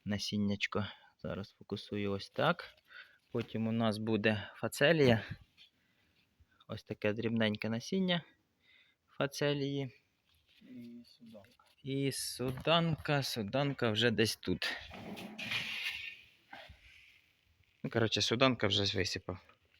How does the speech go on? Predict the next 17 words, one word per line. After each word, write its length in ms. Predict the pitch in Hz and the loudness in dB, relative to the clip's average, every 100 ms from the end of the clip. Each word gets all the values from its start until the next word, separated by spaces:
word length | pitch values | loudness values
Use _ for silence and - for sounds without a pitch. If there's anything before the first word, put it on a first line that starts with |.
| _ - - - - _ _ - - | _ -20 -20 -20 -20 _ _ -10 -2
Оце 260 | 135 - | 0 0
таке 300 | 123 117 127 | 2 4 4
дрібне 420 | 123 123 127 139 131 | 4 4 4 6 6
насіння 480 | 127 - 202 156 | 4 4 4 6
буде 420 | 113 131 127 113 - - 90 | 4 6 6 6 2 -8 -4
у 60 | |
нас 380 | 107 120 - - - _ - - _ _ _ - | 2 2 2 -4 -8 _ -20 -20 _ _ _ -8
додатково 800 | 110 113 113 - - 127 117 113 | 2 6 6 4 6 6 8 6
до, 360 | 87 110 113 113 - - _ _ _ _ _ _ _ _ _ - | 8 10 10 6 -6 -20 _ _ _ _ _ _ _ _ _ -6
е, 800 | 95 98 98 98 98 98 98 98 101 | -2 2 4 4 6 6 4 0 0
крупного, 360 | 143 147 240 107 | 0 2 6 6
середньокрупного. 920 | 104 113 110 104 - 85 87 87 87 - - - _ - - - _ _ - - | 8 6 6 2 0 -2 0 0 -2 -8 -16 -18 _ -20 -20 -20 _ _ -12 -2
Тому 240 | 113 113 | 2 6
далі 280 | 104 104 101 | 8 8 8
ми 200 | 104 104 - - | 6 2 -2 2
працюємо, 440 | 120 - 185 131 | 2 6 8 8
змішуємо. 600 | 110 143 - 127 117 113 | 6 4 6 8 10 8